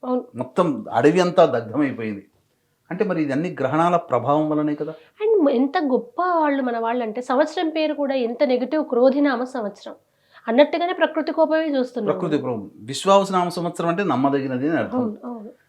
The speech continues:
Speaker 2: కానీ ఇక్కడ జరిగినటువంటిది ఈ విశ్వావసునామ సంవత్సరం కూడా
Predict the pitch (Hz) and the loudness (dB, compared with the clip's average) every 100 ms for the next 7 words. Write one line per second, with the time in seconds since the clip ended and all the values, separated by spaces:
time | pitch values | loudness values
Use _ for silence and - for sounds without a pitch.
0 | _ 170 220 220 196 160 160 196 202 185 | _ 0 0 0 0 2 2 2 -2 -2
1 | 175 160 160 165 135 - 180 180 180 151 | -4 -4 -4 -2 -4 -2 -2 -2 -2 -2
2 | 147 143 139 - 139 123 98 95 123 214 | -2 -4 -6 -6 -6 -6 -10 -8 -6 -8